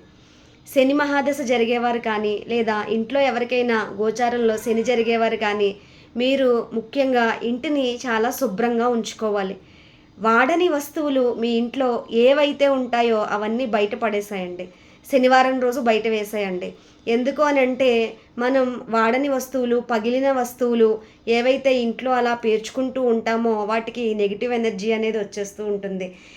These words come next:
నెగిటివ్ ఎనర్జీ ఇంట్లో పెరిగే కొద్దీ కూడా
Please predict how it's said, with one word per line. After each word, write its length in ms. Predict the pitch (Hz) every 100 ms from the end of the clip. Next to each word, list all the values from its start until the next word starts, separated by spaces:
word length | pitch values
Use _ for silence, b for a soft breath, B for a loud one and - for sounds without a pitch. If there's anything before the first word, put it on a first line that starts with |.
| B 233
నెగిటివ్ 360 | 233 240 311
ఎనర్జీ 400 | 294 285 254 233
ఇంట్లో 380 | 277 247 226 262
పెరిగే 380 | 262 240 233 262
కొద్దీ 360 | 269 226 269 269
కూడా 400 | 247 247 214 208